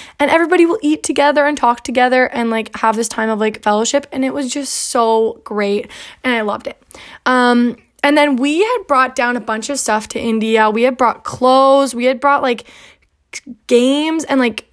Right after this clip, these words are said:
uh, toys and kinda, like, stuff like that, blankets. So we unpacked all of our hockey bags. We brought, each of us brought down a hockey bag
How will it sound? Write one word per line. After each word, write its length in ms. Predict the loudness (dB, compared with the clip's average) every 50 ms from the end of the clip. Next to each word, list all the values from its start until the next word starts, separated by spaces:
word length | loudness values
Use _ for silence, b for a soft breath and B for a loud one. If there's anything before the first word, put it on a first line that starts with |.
| _ _ _ 0
uh, 240 | 0 2 2 0 -2 -4
toys 640 | -12 -10 -2 0 2 2 2 2 2 2 0 0 0
and 160 | 0 -2 -2
kinda, 240 | -2 -2 -4 -4 -2
like, 120 | -2 -2 -2
stuff 240 | 0 -2 -2 0
like 160 | 0 -4 -2 -2
that, 340 | -2 -4 -4 -4 -6 -6
blankets. 640 | -4 -2 0 0 0 0 0 2 2 2 2 2 -2 B B B B B B B
So 120 | 0 0
we 140 | 2 2 2
unpacked 480 | 2 0 0 2 0 0 0 -2 -4 0 2
all 200 | 4 4 4 4
of 80 | 4
our 160 | 2 2 2
hockey 340 | 2 2 0 0 0 -2 -2
bags. 360 | 2 4 4 4 2 2 -2
We 80 | -8 -6
brought, 380 | -2 2 4 4 4 2 -2 _ _
each 200 | -4 -4 -2 -2
of 80 | -2 -4
us 100 | -4 -2
brought 240 | 0 0 0 0 0
down 160 | -2 -4 -4
a 60 | -4
hockey 360 | -4 -6 -8 -8 -6 -12 -10
bag 300 | -8 -6 -8 -8 -10 -14